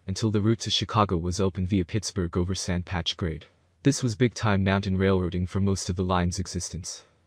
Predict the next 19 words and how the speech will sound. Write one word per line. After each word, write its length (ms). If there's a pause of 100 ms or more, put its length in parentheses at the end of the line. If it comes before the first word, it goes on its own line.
(120)
The 120
area 220
that 140
the 100
West 280
End 160
passes 460
through 180
is 140
little 220
changed 400
from 180
the 80
days 380
when 160
the 80
railroad 400
pushed 320
westward. 460